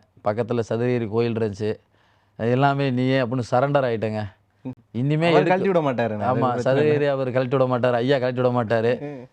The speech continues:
Speaker 1: இனிமேல் நான் எடுக்கிற ஒவ்வொரு முடிவும், நான் எடுக்கிற ஒவ்வொரு செயலுமே நீதேன், நான் எதுவுமே கிடையாது, நான் டோட்டல் சரண்டர் ஆயிட்டேன்.
Speaker 2: ம்.
Speaker 1: சரண்டர் மைண்ட் செட் வந்ததுக்கு அப்புறம் தான் எல்லாமே நடக்குது.
Speaker 2: இப்போ நீங்க முதல்ல சொன்னீங்க, உங்களோட ஏஜ் கவுண்ட்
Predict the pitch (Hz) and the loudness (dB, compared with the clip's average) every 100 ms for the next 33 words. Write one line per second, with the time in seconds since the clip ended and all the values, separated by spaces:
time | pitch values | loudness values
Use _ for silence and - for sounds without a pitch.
0 | _ - 135 160 175 196 185 151 156 156 | _ -4 0 2 4 2 2 0 -2 0
1 | 175 151 143 147 160 135 139 151 156 165 | 2 4 2 4 2 2 2 4 4 0
2 | - 120 123 131 143 139 127 135 135 131 | -2 0 2 2 2 4 4 2 0 2
3 | 135 143 120 120 143 143 143 120 98 120 | 2 2 0 0 2 2 0 -2 -4 -2
4 | 120 135 127 123 135 120 - 151 151 160 | 0 0 0 0 0 -2 2 2 2 0
5 | 131 127 135 131 120 107 117 - - 123 | 2 0 2 0 0 -2 -8 -8 -16 -14
6 | 120 127 156 180 180 170 156 139 135 123 | -2 2 2 2 -2 -2 -2 -2 0 0
7 | 131 151 143 135 143 123 123 127 120 110 | 2 2 2 0 0 2 0 0 -2 -2
8 | 98 95 _ 139 143 175 156 117 123 131 | -4 -10 _ -8 -4 0 2 2 0 0
9 | 131 139 143 135 120 117 117 160 147 139 | 0 -2 -4 -4 -4 -4 -2 -2 -4 -6
10 | 123 | -6